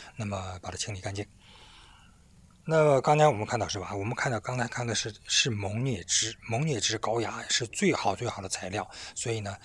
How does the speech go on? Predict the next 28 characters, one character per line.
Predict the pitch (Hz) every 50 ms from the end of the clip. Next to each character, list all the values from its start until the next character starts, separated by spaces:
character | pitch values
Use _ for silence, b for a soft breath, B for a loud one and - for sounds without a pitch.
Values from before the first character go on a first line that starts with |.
| B B B
有 | - 104
的 | 98 117
时 | 104 - 113
候 | 101
你 | 107 107
想 | - 92 92
高 | 92 - 101 113
压， | 123 127 131 143 143
你 | 113 101
就 | 92 95 98
别 | 95 104 107
把 | 101 95 92
萌 | 90 92 90 92 104
孽 | 110 110 98
枝， | 87 - - 110
就 | 101 - 113
把 | - - -
我 | 101 98
们 | 95 101 110 -
脚 | - - - -
丫 | 95 87 107 113 - - -
底 | - - 101
下 | 90
那 | 98 107
个 | 107
枝 | - - 117 104
剪 | - - 87 90
掉， | - 117 95